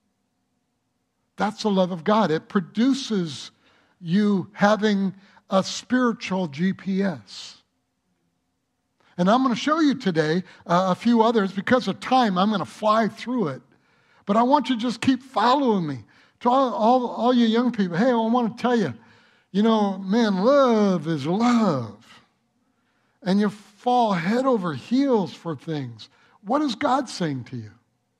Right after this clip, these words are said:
Have you experienced the presence of God? Are you experiencing conversation with God,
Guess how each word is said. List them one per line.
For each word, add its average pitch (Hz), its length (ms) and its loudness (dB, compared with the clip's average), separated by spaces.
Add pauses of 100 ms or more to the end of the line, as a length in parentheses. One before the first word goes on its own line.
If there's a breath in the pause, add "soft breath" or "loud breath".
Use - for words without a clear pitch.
(540 soft breath)
Have 240 280 2
you 269 280 2
experienced 226 920 -2
the 226 80 2
presence 202 560 -2
of 233 140 -4
God? 233 340 2 (320 loud breath)
Are 247 220 4
you 269 260 2
experiencing 226 1160 -2
conversation 240 880 0
with 226 200 2
God, 214 540 2